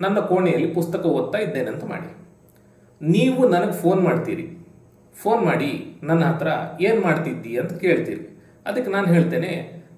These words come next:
"ನಾನು ನನ್ನ ಕೋಣೆಯಲ್ಲಿ ಪುಸ್ತಕ ಓದ್ತಾ ಇದ್ದೇನೆ" ಅಂತೇಳಿ ಹೇಳ್ತೇನೆ. ಆವಾಗ ಎ ಬುಕ್ ಅನ್ನು ಬಳಸ್ಬೇಕು. ಯಾಕಂದ್ರೆ ಯಾವ ಪುಸ್ತಕ ಅಂತ ನಿಮ್ಗೆ ಗೊತ್ತಿಲ್ಲ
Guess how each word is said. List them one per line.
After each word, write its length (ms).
"ನಾನು 800
ನನ್ನ 360
ಕೋಣೆಯಲ್ಲಿ 840
ಪುಸ್ತಕ 280
ಓದ್ತಾ 480
ಇದ್ದೇನೆ" 400
ಅಂತೇಳಿ 300
ಹೇಳ್ತೇನೆ. 480
ಆವಾಗ 280
ಎ 340
ಬುಕ್ 300
ಅನ್ನು 140
ಬಳಸ್ಬೇಕು. 480
ಯಾಕಂದ್ರೆ 720
ಯಾವ 500
ಪುಸ್ತಕ 500
ಅಂತ 340
ನಿಮ್ಗೆ 300
ಗೊತ್ತಿಲ್ಲ 680